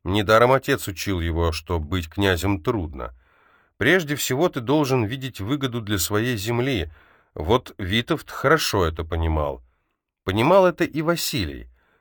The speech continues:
но он считал, что это не должно касаться родственных отношений. Тут надо искать такие пути, которые были бы выгодны обеим сторонам. В это время к нему зашла мать.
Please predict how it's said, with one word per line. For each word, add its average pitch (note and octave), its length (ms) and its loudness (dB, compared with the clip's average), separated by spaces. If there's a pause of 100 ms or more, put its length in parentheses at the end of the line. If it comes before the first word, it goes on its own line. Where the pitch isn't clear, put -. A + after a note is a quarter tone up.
(120)
но F#2 200 4
он F3 120 8
считал, F3 460 2
что B2 360 -2
это C#3+ 240 0
не C#3+ 120 0
должно C3 440 2
касаться C#3 580 0
родственных A#2+ 640 0
отношений. D#2+ 720 -4 (520)
Тут F3+ 260 -2
надо D3+ 340 4
искать D3 380 0 (280)
такие D3+ 400 -4
пути, C3 440 -8
которые A#2+ 440 0
были C#3+ 300 0
бы B2 160 0
выгодны B2 640 -2 (360)
обеим G2+ 480 2
сторонам. D#2 600 -2 (880)
В F2+ 100 -2
это G#2 200 2
время F3 320 2
к - 80 -20
нему A2+ 220 2
зашла A#2 360 2
мать. D#2 360 -2